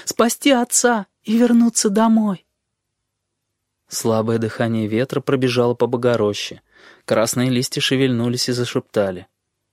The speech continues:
Лето обнажил зубы. "Ты слышишь их,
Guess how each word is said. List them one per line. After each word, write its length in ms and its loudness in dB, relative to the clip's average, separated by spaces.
Лето 420 -2
обнажил 500 -2
зубы. 400 -2
"Ты 200 2
слышишь 520 0
их, 260 -8